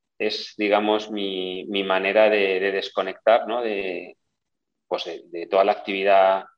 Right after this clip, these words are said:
pues, tan estresante, ¿no? que, que tú dices, que al final el día a día no, nos come y, y me permite, pues, sumergirme en otros mundos, eh, y disfrutar de, de otras aventuras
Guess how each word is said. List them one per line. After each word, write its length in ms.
pues, 180
tan 160
estresante, 600
¿no? 120
que, 220
que 120
tú 100
dices, 340
que 160
al 120
final 220
el 120
día 160
a 60
día 200
no, 240
nos 220
come 340
y, 420
y 60
me 160
permite, 640
pues, 220
sumergirme 880
en 80
otros 320
mundos, 680
eh, 400
y 260
disfrutar 600
de, 540
de 160
otras 280
aventuras 720